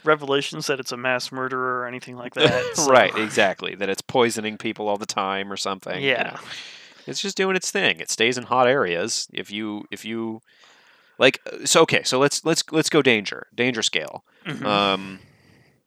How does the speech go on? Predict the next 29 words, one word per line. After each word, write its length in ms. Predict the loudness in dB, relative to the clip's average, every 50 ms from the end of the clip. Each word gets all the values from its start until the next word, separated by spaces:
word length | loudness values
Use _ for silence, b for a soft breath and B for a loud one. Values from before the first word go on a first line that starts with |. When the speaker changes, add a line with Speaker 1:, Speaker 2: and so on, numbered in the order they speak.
| _ _ _ -6 -2
Speaker 1:
I 80 | 0 0
mean, 220 | 0 0 0 2
Speaker 2:
I 80 | 2 2
think 340 | 4 4 2 2 0 -4 -12 _ _ _ _ _ _ -12 0
Speaker 1:
how, 140 | 0 2 4
Speaker 2:
it's 120 | 4 6 8
Speaker 1:
how 80 | 8
dangerous 380 | 8 8 8 8 8 6 6 6
Speaker 2:
dangerous. 200 | 6 6 4 2
Speaker 1:
is 40 | 4
lava? 380 | 6 8 8 8 6 4 -2 -2 B B B B B B B B B B B B
<laughs> 520 | B B B B _ _ _ _ _ _
Speaker 2:
I 80 | -2 0
mean, 320 | 2 2 2 2 -2 -6 _ _ _ _ _ _ _
dangerous 720 | 4 4 4 4 2 -2 -6 -6 -4 -2 -2 -2 -2 -2 -6 _ _ _
Speaker 1:
Like, 180 | -8 -6 -2 2
Speaker 2:
when 380 | 4 6 6 6 6 4 -2
Speaker 1:
that's 120 | -8 -6 -6
Speaker 2:
it 260 | -6 -6 -6 -8 -12 _ _ _
is 600 | -6 -4 -2 -2 -2 -2 -2 -2 -2 -2 -2 -6 B B B B B B B B
erupting 600 | -4 -2 2 4 4 4 2 0 -2 -4 -4 -4 -6
and 120 | -10 -6 -4
going 400 | -2 -2 0 -2 -2 -4 -6 -10
where, 460 | -6 -4 -2 -2 -2 -2 -4 -6 -10 B B B B B B B B B -6
where 220 | -2 -2 -2 0
people 320 | 0 -2 -2 -2 -2 -6 -8
are. 220 | -8 -8 -8 -8 -12 -16 -18
Speaker 1:
Mm-hmm. 220 | -18 -16 -12 -6 -4
Speaker 2:
Um, 360 | -2 -2 -2 -4 -10 -16